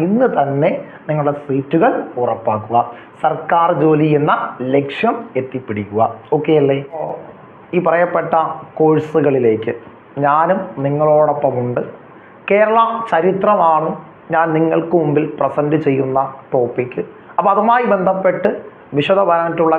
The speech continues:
ക്ലാസ്സുകൾ ഈ പറയപ്പെട്ട എയിം സ്റ്റഡി സെന്റർ എന്ന സ്ഥാപനത്തിലൂടെ നിങ്ങൾക്ക് ലഭിക്കുന്നു. മാത്രമല്ല, വളരെ ഉപകാരപ്രദമായ രീതിയിൽ എയിം സ്റ്റഡി സെന്റർ എന്ന YouTube ചാനലിലൂടെ ഉദ്യോഗാർത്ഥികൾക്ക്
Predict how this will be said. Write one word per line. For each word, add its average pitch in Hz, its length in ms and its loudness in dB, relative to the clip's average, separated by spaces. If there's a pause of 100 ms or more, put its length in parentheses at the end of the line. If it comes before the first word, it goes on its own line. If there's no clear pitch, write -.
ക്ലാസ്സുകൾ 135 520 2 (260)
ഈ 139 120 -6
പറയപ്പെട്ട 147 460 0 (320)
എയിം 151 220 0
സ്റ്റഡി 147 300 -2 (120)
സെന്റർ 143 280 -2
എന്ന 131 160 -4
സ്ഥാപനത്തിലൂടെ 127 720 0 (300)
നിങ്ങൾക്ക് 139 340 0 (360)
ലഭിക്കുന്നു. 117 440 -2 (340)
മാത്രമല്ല, 185 420 2 (1000)
വളരെ 220 240 4 (120)
ഉപകാരപ്രദമായ 202 1000 2 (140)
രീതിയിൽ 160 460 4 (680)
എയിം 214 140 4 (100)
സ്റ്റഡി 214 320 0 (180)
സെന്റർ 175 340 0
എന്ന 165 120 2 (160)
YouTube 190 460 2 (180)
ചാനലിലൂടെ 147 760 2 (720)
ഉദ്യോഗാർത്ഥികൾക്ക് 190 880 4